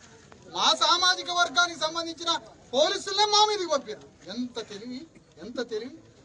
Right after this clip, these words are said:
మా సామాజిక వర్గానికి సంబంధించిన పోలీసులనే పంపి, "ఇగో మీరు ఏ ఆపుతారా ఆపండి, మీరు ఆపకపోతే మీ ఉద్యోగాలు ఉండవు" అని వాళ్ళకి ఒక రకమైన థ్రెట్, వాళ్ళని మా మీదకి తోలింది. నేనేం చేసినా,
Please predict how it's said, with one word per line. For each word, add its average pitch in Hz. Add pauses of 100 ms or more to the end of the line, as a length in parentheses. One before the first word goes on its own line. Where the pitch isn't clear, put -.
(540)
మా 220
సామాజిక 339
వర్గానికి 339
సంబంధించిన 311
పోలీసులనే 302
పంపి, 294 (1200)
"ఇగో 349
మీరు 339
ఏ 320
ఆపుతారా 359
ఆపండి, 370 (520)
మీరు 403
ఆపకపోతే 403
మీ 440
ఉద్యోగాలు 320
ఉండవు" 170 (520)
అని 359
వాళ్ళకి 262
ఒక 254
రకమైన 247
థ్రెట్, 185 (760)
వాళ్ళని 294
మా 240
మీదకి 262
తోలింది. 208 (640)
నేనేం 415
చేసినా, 349